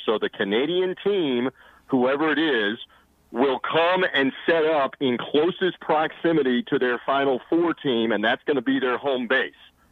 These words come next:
So in this case, if Toronto were to come out and play the Tampa Bay Lightning, come, come out of Canada, come out of those restrictions, they would probably put them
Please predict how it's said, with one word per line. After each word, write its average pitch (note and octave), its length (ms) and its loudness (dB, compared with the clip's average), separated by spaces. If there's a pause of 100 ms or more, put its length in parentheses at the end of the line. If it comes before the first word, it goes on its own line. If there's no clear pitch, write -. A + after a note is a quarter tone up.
(400)
So B2+ 280 4
in B2 180 0
this D3 160 2 (100)
case, E3 400 0
if B2 140 -2
Toronto C3 520 0
were D#3+ 140 0
to D#3 80 0
come D3 240 -2
out C#3+ 280 0
and A#2 180 -4
play C3+ 580 0 (340)
the A2+ 80 -4
Tampa D3 340 0
Bay C3 180 0
Lightning, C3 340 -2
come, A#2+ 480 0
come A2+ 160 0
out A#2+ 180 2
of D3 160 -2
Canada, D3 480 0
come A2 200 -4
out A2+ 160 0
of B2+ 140 -2 (440)
those C3+ 240 2
restrictions, B2 720 0 (520)
they D3 160 4
would C#3+ 200 -2
probably F#3+ 720 0
put F3+ 300 -2
them D#3 220 2